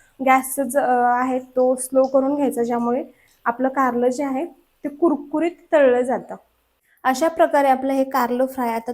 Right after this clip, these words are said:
तयार झालेलं आहे. तुम्ही बघू शकता की हे अगदी कुरकुरीत असं झालेलं आहे. आवाज तुम्हाला ह्याचा येतच असेल. अशा प्रकारे ही थोडीशी वेगळी रेसिपी तुम्ही नक्की बनवून बघा,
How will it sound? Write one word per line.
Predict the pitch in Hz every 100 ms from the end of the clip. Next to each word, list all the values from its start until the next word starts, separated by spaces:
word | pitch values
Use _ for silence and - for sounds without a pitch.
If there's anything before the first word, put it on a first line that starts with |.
| 247
तयार | 240 226
झालेलं | 254 277 254 254
आहे. | 226 - _ _ -
तुम्ही | 254
बघू | 254 240 269
शकता | 285 285 -
की | 247 254
हे | 233 247 240
अगदी | 220 214 262
कुरकुरीत | - 254 233 - 254 277 -
असं | 240 247
झालेलं | 247 247 226 254
आहे. | 247 247 - _ _ -
आवाज | 233 247 247
तुम्हाला | - 247 240 247
ह्याचा | 220 - 240 233
येतच | 233 254 262 -
असेल. | 247 240 - _ -
अशा | 247 302
प्रकारे | 302 302 302 285
ही | 294 294
थोडीशी | 269 269 269 285 269 311
वेगळी | 285 233 233 277
रेसिपी | 277 262 254 254
तुम्ही | 254 254
नक्की | 262 247 247
बनवून | 294 269 254 254
बघा, | 254 220